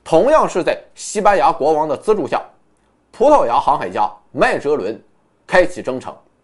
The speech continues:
在横渡大西洋之后，他率领船队沿巴西东海岸继续南下，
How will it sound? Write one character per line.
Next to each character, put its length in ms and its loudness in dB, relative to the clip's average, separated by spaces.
在 140 4
横 260 0
渡 140 -2
大 160 6
西 100 2
洋 200 0
之 80 4
后， 200 -4
他 180 -2
率 300 4
领 200 -6
船 300 -4
队 180 -2
沿 360 -4
巴 240 2
西 260 -8
东 280 2
海 140 -10
岸 200 -2
继 160 -6
续 100 -8
南 220 -8
下， 120 0